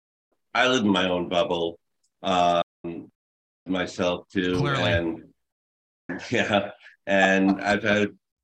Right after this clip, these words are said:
Speaker 1: fortunate enough to have a couple mentors, and one of them who's on here, who's helped me significantly is, like, Lou Habaika, and who's really taught me the relevance of existing clients and retention,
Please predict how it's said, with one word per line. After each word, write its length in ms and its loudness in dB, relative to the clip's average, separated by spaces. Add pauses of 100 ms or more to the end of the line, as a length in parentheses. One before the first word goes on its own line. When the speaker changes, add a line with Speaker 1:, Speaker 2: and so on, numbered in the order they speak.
(140)
Speaker 1:
fortunate 400 0
enough 240 2
to 60 -4
have 140 -2
a 40 -4
couple 220 -8
mentors, 600 -2
and 80 -6
one 120 0
of 80 0
them 160 0
who's 240 -4
on 260 0
here, 340 -6 (760)
who's 160 -4
helped 260 0
me 120 -2
significantly 720 -2
is, 240 -2
like, 220 -4
Lou 260 0
Habaika, 560 0 (400)
and 480 0
who's 400 -4
really 560 0 (100)
taught 300 -2
me 460 -4
the 440 -6
relevance 640 -2
of 500 -4 (200)
existing 460 -4
clients 520 -2
and 100 -4
retention, 640 -4